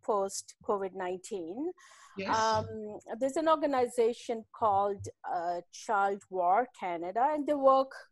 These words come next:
Speaker 1: globally with the children and try to save them and do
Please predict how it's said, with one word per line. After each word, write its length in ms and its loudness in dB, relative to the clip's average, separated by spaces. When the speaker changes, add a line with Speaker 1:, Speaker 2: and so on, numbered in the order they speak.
Speaker 1:
globally 680 4
with 180 2
the 80 -8
children 640 -4
and 360 -6
try 160 -4
to 120 -8
save 380 2
them 320 0
and 160 -4
do 300 -2